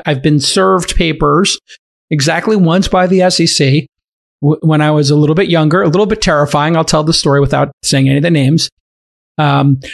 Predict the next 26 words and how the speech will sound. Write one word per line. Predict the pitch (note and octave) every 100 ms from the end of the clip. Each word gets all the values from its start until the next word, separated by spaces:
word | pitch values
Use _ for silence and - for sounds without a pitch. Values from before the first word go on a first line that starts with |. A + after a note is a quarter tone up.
| - -
but | D#3+ -
I | E3+ G3+
take | - A3+ A3
it | C#3+
deadly | D3 D#3+ C#3+ D3
seriously | - B3 G3 - D3
'cause | C#3 D#3
I | D#3+
think | D3 D#3 D#3 - _ _ _ _ _ _ _ - - -
these | D3+ A3+ A3+
are |
very | D3+ D#3+ G3
smart | A#3+ - G3+ E3+ -
people | C3+ A#2 B2+ E3+
with | E3+ E3+
legal | D#3 D#3 D#3+ D#3
degrees | D3 C#3+ D3 D3 D3 D#3+ D#3
and | D#3
accounting | E3+ - D3+ C#3+ D#3+ D#3
degrees | D3 D3 D3+ D3 D3+ C3+
and | C#3
who've | D3 C3
gone | D3+ C#3
to | D3+
incredible | C#3 E3+ F3 F3 E3
institutions. | D3+ - B2+ C3+ C3 D3 D3